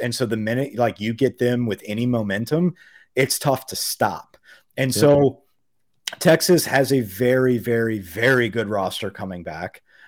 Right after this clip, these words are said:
Speaker 1: Um, I don't know much about their defense. That's, that's always been kind of the question mark. But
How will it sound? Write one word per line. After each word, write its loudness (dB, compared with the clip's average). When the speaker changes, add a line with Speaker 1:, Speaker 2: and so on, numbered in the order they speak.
Speaker 1:
Um, -2
I 0
don't 2
know 4
much 2
about -2
their -2
defense. -8
That's, 0
that's 0
always 4
been -2
kind -4
of -6
the -6
question -4
mark. -12
But 2